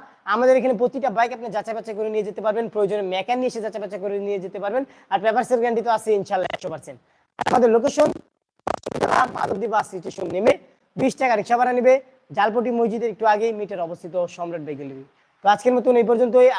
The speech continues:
আবারও লাইভে আসছি আপনাদেরকে এক নজরে বাইকগুলো দেখানোর জন্য। আমাদের Facebook পেজে নতুন হয়ে থাকলে Facebook পেজটি ফলো দিয়ে পাশে থাকবেন। আর যারা ফ্রি ব্যাকেট ড্রতে অংশগ্রহণ করতে চাচ্ছেন, অবশ্যই, অবশ্যই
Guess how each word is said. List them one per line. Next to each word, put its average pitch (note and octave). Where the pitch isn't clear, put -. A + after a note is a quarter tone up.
আবারও G#3+
লাইভে G3
আসছি -
আপনাদেরকে G#3+
এক -
নজরে G3+
বাইকগুলো F#3+
দেখানোর G#3+
জন্য। A#3+
আমাদের B3+
Facebook A#3+
পেজে B3+
নতুন C4+
হয়ে C4+
থাকলে C4
Facebook A3
পেজটি A#3
ফলো A3
দিয়ে G#3+
পাশে G#3
থাকবেন। B3
আর G#3
যারা A3
ফ্রি A#3
ব্যাকেট B3+
ড্রতে A#3+
অংশগ্রহণ A#3+
করতে A#3
চাচ্ছেন, B3+
অবশ্যই, A#3
অবশ্যই A#3